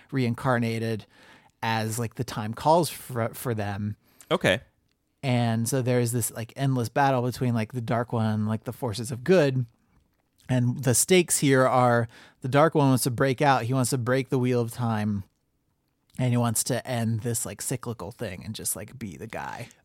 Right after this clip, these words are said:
Speaker 2: That's interesting. Okay.
Speaker 1: Mm-hmm.
Speaker 2: 'Cause usually when you hear about these, like, things always repeat stories, and, like, Song of Ice and Fire has some of this. I don't recall that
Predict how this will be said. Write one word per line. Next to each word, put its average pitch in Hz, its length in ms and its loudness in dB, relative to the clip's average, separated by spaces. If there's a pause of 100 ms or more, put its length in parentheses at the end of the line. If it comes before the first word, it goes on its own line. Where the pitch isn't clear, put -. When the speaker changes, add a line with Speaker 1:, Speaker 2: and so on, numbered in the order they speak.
(160)
Speaker 2:
That's 196 520 -2
interesting. 120 800 -4 (100)
Okay. 127 440 2
Speaker 1:
Mm-hmm. 113 160 0 (180)
Speaker 2:
'Cause 135 180 0
usually 196 520 2
when 151 180 -4
you 135 100 -2
hear 127 280 0
about 110 280 -2
these, 104 280 -2
like, 95 420 -2 (400)
things 120 480 2
always 104 400 6
repeat 104 720 -4 (600)
stories, 123 800 2
and, 127 140 -2
like, 139 320 -2
Song 202 260 0
of 185 80 2
Ice 170 160 2
and 156 100 -8
Fire 127 260 4
has 127 180 0
some 113 240 0
of 113 140 -2
this. 107 560 0 (400)
I 107 60 -2
don't 185 280 2
recall 143 540 4
that 90 220 0